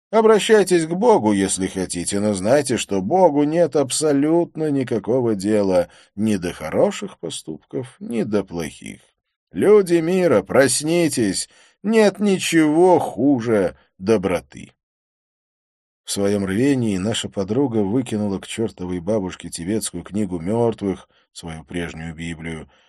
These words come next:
и всем сердцем прикипела к красной книжечке изречений Мао Цзэдуна. Её возбуждал вкус этого китайского вождя к действиям. Как и он, Стефания считала, что истинная природа мира проявляется в противоречии,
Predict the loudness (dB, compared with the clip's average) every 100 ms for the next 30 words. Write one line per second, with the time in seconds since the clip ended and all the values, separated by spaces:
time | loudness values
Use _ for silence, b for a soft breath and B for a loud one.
0 | _ 0 0 0 -4 0 0 0 -2 0
1 | 0 0 -4 -4 -4 -6 -6 -4 -2 -2
2 | -6 -4 -2 -2 -4 -8 -8 -8 -6 -6
3 | -10 -6 -4 -4 -8 -14 -12 -6 -4 -4
4 | -8 -12 _ _ _ -8 -6 -8 -12 -16
5 | -16 -20 -20 -20 -20 _ _ _ _ _
6 | -4 2 4 4 2 0 -2 2 6 6
7 | 4 -6 -10 -6 -2 -4 -4 -6 -6 -10
8 | -2 0 0 -6 -8 -14 -12 -16 -18 -16
9 | -14 -14 _ _ _ _ -18 -16 -14 -12
10 | -12 -14 -16 -20 _ _ _ _ _ _
11 | _ _ _ _ _ _ _ -8 -8 -6
12 | -2 2 2 2 -6 -8 -2 -2 0 -4
13 | -6 -4 -2 -2 -2 -2 -2 0 -2 -4
14 | -2 -2 -4 -6 -2 -2 -2 -4 -2 -4
15 | -4 -8 -2 0 0 -2 -6 -4 -4 -2
16 | -4 -6 -10 -14 -18 -20